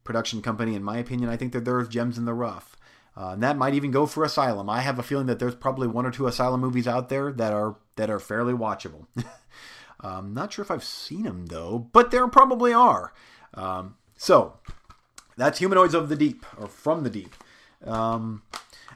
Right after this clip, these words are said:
I think that's gonna do it for this show. Um, I, I was hoping that I could get at least three in. Um, watch the movies. If,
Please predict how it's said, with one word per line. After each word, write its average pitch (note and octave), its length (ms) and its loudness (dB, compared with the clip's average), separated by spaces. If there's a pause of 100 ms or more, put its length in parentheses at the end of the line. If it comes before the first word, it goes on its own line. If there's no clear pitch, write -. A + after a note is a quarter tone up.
(140)
I D3+ 220 2
think B3 160 -4
that's G#3 160 2
gonna E3 140 2
do D3+ 140 4
it D#3+ 60 2
for C#3 120 -6
this B2 180 0
show. C3 560 2
Um, A#2 480 -2
I, C#3 200 -6 (120)
I B2+ 140 0
was B2 160 0
hoping F3 240 0
that C3 80 2
I B2 60 0
could A#2+ 140 -2
get A#2 120 0
at A#2+ 80 -4
least B2 240 -2
three A#2+ 220 4
in. A#2+ 260 0 (400)
Um, G2+ 640 -2 (580)
watch B2+ 360 2
the E3 80 2
movies. B2+ 480 2 (1120)
If, - 500 -6